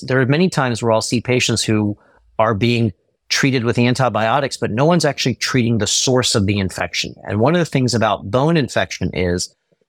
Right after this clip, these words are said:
especially if there's hardware there, that usually the infection won't clear until you take the hardware out,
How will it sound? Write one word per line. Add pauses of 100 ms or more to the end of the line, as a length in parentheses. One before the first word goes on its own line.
especially
if
there's
hardware
there,
that
usually
the
infection
won't
clear (240)
until
you
take
the
hardware
out,